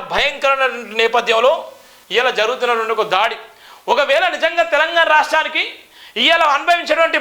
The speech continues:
మంత్రి పదవులకి ఇవాళ సీఎం రేవంత్ రెడ్డి కానీ కేసీఆర్ కానీ అనుభవించడం గల కారణాలు కూడా చెప్తాను.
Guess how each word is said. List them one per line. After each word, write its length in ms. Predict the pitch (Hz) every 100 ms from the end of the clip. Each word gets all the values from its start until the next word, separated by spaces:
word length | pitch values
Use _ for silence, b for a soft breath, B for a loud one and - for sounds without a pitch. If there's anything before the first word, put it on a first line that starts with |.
| 240
మంత్రి 240 | 277 330 320
పదవులకి 380 | 311 294 285 370 - B B 240
ఇవాళ 200 | 302 339 311
సీఎం 240 | 247 320 339
రేవంత్ 280 | 302 330 330
రెడ్డి 140 | 311 302
కానీ 160 | 294 339 -
కేసీఆర్ 400 | 294 330 330 320
కానీ 120 | 302 285
అనుభవించడం 360 | 294 302 285 277
గల 100 | 262 214
కారణాలు 360 | 247 277 285 262
కూడా 120 | 277 247
చెప్తాను. 280 | - 214